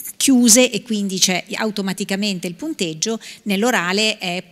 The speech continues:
proprio come un, tra virgolette, un esame universitario, è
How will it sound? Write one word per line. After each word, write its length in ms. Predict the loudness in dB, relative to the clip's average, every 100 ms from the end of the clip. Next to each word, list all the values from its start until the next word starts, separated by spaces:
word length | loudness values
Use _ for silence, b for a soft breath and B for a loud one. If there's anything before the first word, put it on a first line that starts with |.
| _
proprio 300 | -10 -8 -10
come 300 | -10 -8 -8
un, 400 | -8 -10 -10 -12
tra 120 | -12 -10
virgolette, 420 | -6 -4 -4 -4
un 100 | -2
esame 340 | 0 0 -2
universitario, 960 | -6 -4 0 0 -2 -6 -6 -2 -2 -4
è 300 | -6 -6